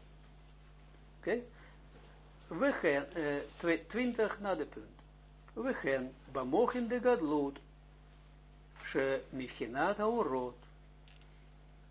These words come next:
Ook hij geeft ons ook weer dat dezelfde, eh, gaat ons illustreren, eh, dat v-, de v-, dat, dat omgekeerde verhouding tussen lichten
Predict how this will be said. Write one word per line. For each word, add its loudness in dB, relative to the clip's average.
Ook 0
hij -2
geeft -4
ons 0
ook 2
weer 0
dat -2
dezelfde, 2
eh, -4
gaat -6
ons -4
illustreren, -4
eh, -10
dat -6
v-, -12
de -2
v-, -10
dat, -4
dat -8
omgekeerde 2
verhouding -2
tussen -8
lichten -4